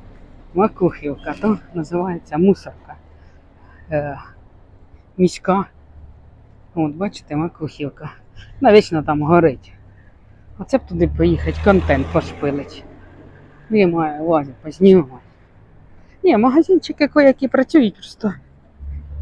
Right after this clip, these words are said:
люди, ті, ті, що торгують на лоточках на вулиці, ті відпочивають. Це отак, вон, бачите.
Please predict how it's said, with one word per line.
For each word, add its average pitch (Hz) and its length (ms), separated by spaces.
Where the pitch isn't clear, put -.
люди, 226 380
ті, 196 180
ті, 226 60
що - 140
торгують 233 500
на 214 100
лоточках 226 600
на 180 80
вулиці, 175 500
ті 220 60
відпочивають. 131 920
Це 160 200
отак, 139 340
вон, 170 220
бачите. - 460